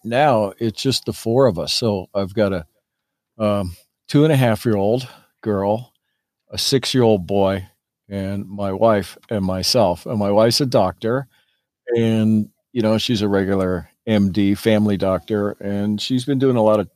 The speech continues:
telemedicine. And normally, you know, I work,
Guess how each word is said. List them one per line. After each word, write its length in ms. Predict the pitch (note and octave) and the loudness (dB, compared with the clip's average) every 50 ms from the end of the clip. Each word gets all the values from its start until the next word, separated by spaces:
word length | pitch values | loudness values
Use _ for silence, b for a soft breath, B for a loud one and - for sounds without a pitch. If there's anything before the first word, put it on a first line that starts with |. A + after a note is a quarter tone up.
| _ _ _ | _ _ _
telemedicine. 800 | - - C#3+ D3+ C3+ G2+ F2 F#2 E2+ F2+ F#2 - A#2 A#2 A2+ A#2 _ _ _ _ _ _ _ _ _ _ - - | -4 0 2 2 2 2 0 -4 -4 -4 -4 -4 -2 -4 -6 -6 _ _ _ _ _ _ _ _ _ _ -4 0
And 340 | A#2+ A#2+ A#2+ B2 A#2+ B2 | 2 2 4 4 4 4
normally, 640 | C3 C#3+ F3+ G#3 G#3 G3+ G3 G3 G3 F#3+ F3+ F#3 - _ _ _ | 4 4 4 4 4 4 4 4 4 4 4 2 0 _ _ _
you 120 | - C#3 C3+ | -8 -4 -2
know, 140 | D#3 D3 C3+ | 2 2 4
I 140 | C3+ D3 | 4 4
work, 360 | D#3+ D3+ D3 D3+ D3+ D3+ - | 4 4 2 2 2 2 -2